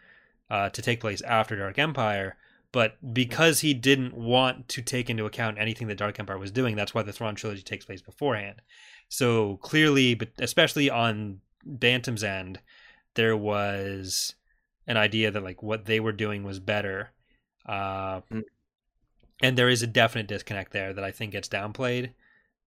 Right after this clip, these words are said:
Speaker 1: uh, sometimes, but I don't think it, like, kills the continuity or anything. I think you just have to kind of accept that at that phase, there wasn't even the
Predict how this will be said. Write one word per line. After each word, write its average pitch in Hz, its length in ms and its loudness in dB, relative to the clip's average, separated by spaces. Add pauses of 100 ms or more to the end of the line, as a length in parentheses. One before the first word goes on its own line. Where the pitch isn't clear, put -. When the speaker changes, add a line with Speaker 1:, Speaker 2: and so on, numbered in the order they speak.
(120)
Speaker 1:
uh, 110 320 -2
sometimes, 123 720 -2
but 113 320 6
I 113 140 4
don't 127 280 2
think 113 140 -4
it, 110 80 -2
like, 101 220 -6
kills 98 340 -6
the 101 100 -14
continuity 92 640 -12
or 98 80 -12
anything. - 460 -16 (360)
I 113 100 8
think 117 120 6
you 117 60 0
just 110 180 -4
have 104 180 -2
to 101 160 0
kind 107 180 -4
of 98 60 -8
accept 98 320 -6
that 98 140 -4
at 107 160 -8
that 110 260 0
phase, 104 680 -2 (440)
there 120 120 0
wasn't 120 260 4
even 110 280 -4
the 101 200 -6